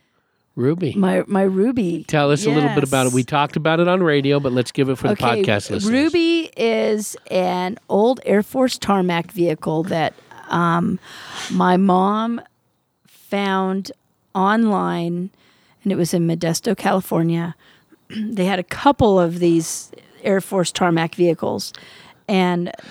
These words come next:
Speaker 2: they
Speaker 1: Now,
Speaker 2: all
Speaker 1: what, what does that mean? What, tarmac?
Speaker 2: An
Speaker 1: Like
Speaker 2: Air Force, it, it, it was, it was ju-, it just idled on the tarmac for,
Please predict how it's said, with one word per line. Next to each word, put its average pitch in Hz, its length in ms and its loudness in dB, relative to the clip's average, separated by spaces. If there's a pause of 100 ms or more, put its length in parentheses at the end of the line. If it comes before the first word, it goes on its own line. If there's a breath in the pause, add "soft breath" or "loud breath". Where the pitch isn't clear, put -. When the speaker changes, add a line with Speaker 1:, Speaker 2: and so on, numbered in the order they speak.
Speaker 2:
they 202 120 -2
Speaker 1:
Now, 175 100 4
Speaker 2:
all 170 60 2
Speaker 1:
what, 208 180 0
what 185 140 2
does 160 160 -4
that 127 120 -2
mean? 101 160 -12
What, 135 320 -6
tarmac? 120 380 -2
Speaker 2:
An - 100 2
Speaker 1:
Like - 80 -6
Speaker 2:
Air 349 220 2
Force, 330 260 2
it, 339 200 2
it, 403 200 0
it 381 140 4
was, 349 220 0
it 349 160 0
was 311 200 0
ju-, 370 200 -6
it 277 200 2
just 269 220 0 (140)
idled 262 400 2
on 240 160 0
the 240 80 -4
tarmac 208 680 0
for, 202 640 2